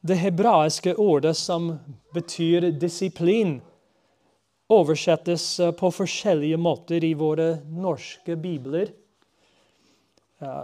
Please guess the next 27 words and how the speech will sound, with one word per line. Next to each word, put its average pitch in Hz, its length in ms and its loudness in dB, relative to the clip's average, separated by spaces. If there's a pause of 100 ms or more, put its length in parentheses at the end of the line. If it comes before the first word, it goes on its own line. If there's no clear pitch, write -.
Bibelen 175 500 0
Guds 165 300 0
ord, 180 260 2
som 175 180 -6
jeg 170 220 2
bruker, 170 480 2
eh, 170 320 -6 (300)
har 165 420 -4
ordet 156 500 0
rettledning. 180 880 -4 (240)
Du 170 180 -4
ser 175 460 -2
ordet 170 480 0
i 170 180 -4
både 147 380 0
vers 151 340 -2
to 180 280 -6
og 165 180 -6
tre. 151 440 -4 (1120)
Så 185 260 4
en 196 200 6
kan 185 220 -4
ta 165 300 0
imot 175 500 0
rettledning 185 1040 -2 (340)
til 170 220 -6
klokskap. - 800 -10